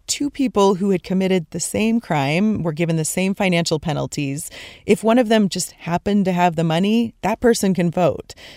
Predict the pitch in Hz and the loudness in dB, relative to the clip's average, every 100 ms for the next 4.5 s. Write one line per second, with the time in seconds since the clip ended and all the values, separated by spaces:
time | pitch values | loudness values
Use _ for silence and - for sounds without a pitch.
0 | - 147 151 160 143 143 131 135 165 240 | -10 -2 0 0 -2 -4 -4 -2 0 2
1 | 330 330 - - _ - - 143 170 170 | 0 -2 -6 -18 _ -20 -8 -6 -4 -6
2 | - 208 277 - - - - _ _ 170 | -4 -2 -2 -4 -12 -18 -18 _ _ -2
3 | 202 220 214 214 214 196 - 139 143 180 | 0 2 2 2 0 -4 -12 -8 -2 2
4 | 185 - - - | 2 0 -12 -18